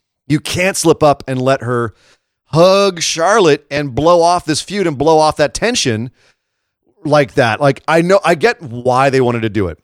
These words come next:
The theory was, we can't have Charlotte get booed. We've gotta show that Becky is, is cool with Charlotte, and that dissipates any of that animosity towards Charlotte, right?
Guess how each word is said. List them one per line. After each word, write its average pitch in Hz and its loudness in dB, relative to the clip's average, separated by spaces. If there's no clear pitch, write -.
The 139 2
theory 214 -2
was, 101 -2
we 139 -2
can't 165 0
have 143 0
Charlotte 139 0
get 127 -6
booed. 101 -4
We've 131 -6
gotta 143 2
show 156 2
that 127 -2
Becky 110 -2
is, 127 -4
is 131 0
cool 160 2
with 131 0
Charlotte, 87 -2
and 127 -4
that 139 -2
dissipates 151 0
any 127 -2
of 120 0
that 120 2
animosity 107 -4
towards 95 -6
Charlotte, 78 -10
right? 98 -2